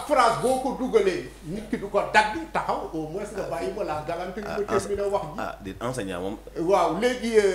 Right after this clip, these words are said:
Speaker 1: euh,
Speaker 2: Du classe de.
Speaker 1: boobu Mansour, yaakaar naa xëy na bokkoon nga si ñi ko couvrir, mooy, euh, les avocats du président Karim Meïssa Wade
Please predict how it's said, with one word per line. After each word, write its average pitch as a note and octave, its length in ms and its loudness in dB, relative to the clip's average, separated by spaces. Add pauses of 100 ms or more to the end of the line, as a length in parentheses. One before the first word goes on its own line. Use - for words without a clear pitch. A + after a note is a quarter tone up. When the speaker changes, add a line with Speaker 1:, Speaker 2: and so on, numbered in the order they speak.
(120)
Speaker 1:
euh, F3+ 160 0
Speaker 2:
Du D3+ 60 -4
classe D3 200 6
de. B3 160 6
Speaker 1:
boobu A#3+ 120 0
Mansour, A3 440 2
yaakaar A3 480 2
naa E3+ 160 -2
xëy G#3+ 180 2
na G3+ 80 -2
bokkoon G3 400 -2
nga F3 80 -6
si F#3 140 -12
ñi G3 80 -10
ko G3 140 -4
couvrir, E3 500 -8 (840)
mooy, G3 380 2 (140)
euh, F3+ 480 2 (240)
les G3 400 -2
avocats F#3+ 440 2
du E3 80 -8 (140)
président D3+ 580 -4 (540)
Karim F3 360 0
Meïssa D#3 320 -2
Wade C#3+ 340 -2